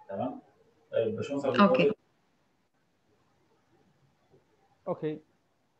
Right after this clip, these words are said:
Speaker 1: تمام، في أي مشاكل؟
Speaker 3: ما في مشاكل.
Speaker 2: لا، لا.
Speaker 1: أنا عشان المحاضرة ما تتنسيش، عشان المحاضرة ما تتنسيش، عايز كل واحد بس يبدأ يفكر إيه نقط القوة وإيه نقط الضعف وإيه الح-، الفرص الكويسة والاحتمال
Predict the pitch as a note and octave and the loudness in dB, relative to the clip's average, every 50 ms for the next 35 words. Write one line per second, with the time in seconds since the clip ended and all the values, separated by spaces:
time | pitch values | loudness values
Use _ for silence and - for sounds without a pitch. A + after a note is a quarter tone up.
0 | _ _ _ _ _ _ _ _ - A2+ A#2 B2+ C#3 C3+ - C3+ C3 C3 C3 C3+ | _ _ _ _ _ _ _ _ -6 -4 -2 -2 -2 -4 -4 -2 0 2 4 4
1 | C3+ C3 B2+ A#2+ B2 C#3 C#3+ F3+ F3+ F#3 F3 - - - - - _ _ - - | 4 4 2 0 -2 -6 -2 0 0 0 0 -2 -8 -16 -20 -20 _ _ -20 -20
2 | _ _ _ _ _ _ _ _ _ _ _ F#4+ - _ _ _ _ _ _ _ | _ _ _ _ _ _ _ _ _ _ _ -20 -20 _ _ _ _ _ _ _
3 | _ _ _ _ _ _ _ _ _ _ _ - - - A#2 A#2 A#2 - - A#2+ | _ _ _ _ _ _ _ _ _ _ _ -20 -20 -18 -16 -16 -14 -12 -10 -10
4 | A#2+ A#2+ A2+ - - A#2+ - _ _ _ _ _ - D#3+ G#3 G#3+ G3 E3+ - - | -10 -10 -12 -14 -16 -16 -16 _ _ _ _ _ 2 6 8 10 10 10 8 6
5 | - - F3+ E3+ - - - - _ - - - - _ - D3 E3 F3 D#3+ - | 0 0 0 0 0 -2 -6 -14 _ -20 -20 -20 -14 _ -2 2 4 4 4 4
6 | F3+ F#3 F#3 F3+ E3+ D#3+ D#3 C#3+ D#3+ F3 F3+ F3+ E3+ C#3+ C3+ B2+ - C3 B2+ B2 | 4 2 2 2 2 0 2 4 4 6 6 6 6 4 2 2 0 0 0 2
7 | E3 F#3+ G#3 G3+ - - - - - - - - G#2+ - D3 D3+ D3+ D3 D3+ D#3 | 4 4 2 2 0 -2 -6 -10 -18 -18 -12 -10 -6 -4 -4 -2 -2 -2 -2 -2
8 | D#3 D3+ D3 F#3 G3+ G3+ G3+ - - - - - _ B2 C3+ E3+ F3 - F#3+ G3 | -2 -4 -4 -4 -4 -4 -4 -8 -14 -20 -20 -6 _ 4 4 6 6 6 6 6
9 | F3+ F3 E3 F#3 F3+ - E3+ F3+ G3 F3+ D#3+ E3 D3+ - F3+ F3+ - F#3+ F#3 F3+ | 6 6 4 0 0 2 4 4 4 4 4 2 4 4 4 2 4 6 6 6
10 | - - - - _ - _ - F3+ F#3 F#3+ F#3+ F#3 F#3 E3+ - F#3 G3 G#3 G#3+ | 4 2 -6 -14 _ -20 _ 2 4 6 8 8 6 4 2 2 6 8 8 10
11 | G#3 G3 F#3 F#3 F#3+ F#3 - - - - F3+ G3+ G#3+ G#3 G#3 F3 D#3+ D#3+ E3 F3 | 10 8 8 6 4 4 2 0 2 4 6 8 8 6 4 2 0 2 2 2
12 | F3+ F3+ - - C3+ C3+ C3 C3 B2+ B2+ B2 B2+ E3+ F3 F3+ F3 - D#3 C#3 C3+ | 0 -2 -4 -4 0 2 2 2 2 0 -2 -2 0 0 0 0 0 -2 -2 0
13 | C3 C3 B2 - C#3+ D3+ E3+ - F#3+ F#3 D#3+ D3+ D3+ - C3 D3 F3+ G3 G3 - | 0 -2 -2 0 0 0 2 2 2 0 0 -2 -4 -4 0 2 2 2 0 -2